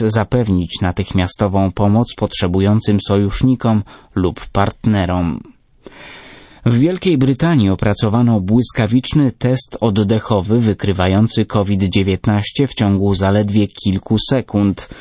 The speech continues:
Jego dokładność ocenia się na osiemdziesiąt procent.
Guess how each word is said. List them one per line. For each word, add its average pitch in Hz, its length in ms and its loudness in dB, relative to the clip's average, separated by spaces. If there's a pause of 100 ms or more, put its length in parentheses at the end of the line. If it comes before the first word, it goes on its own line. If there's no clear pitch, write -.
(300)
Jego 113 300 2
dokładność 107 880 0
ocenia 104 460 0
się 101 200 0
na 98 220 0
osiemdziesiąt 98 800 -2
procent. 98 720 -2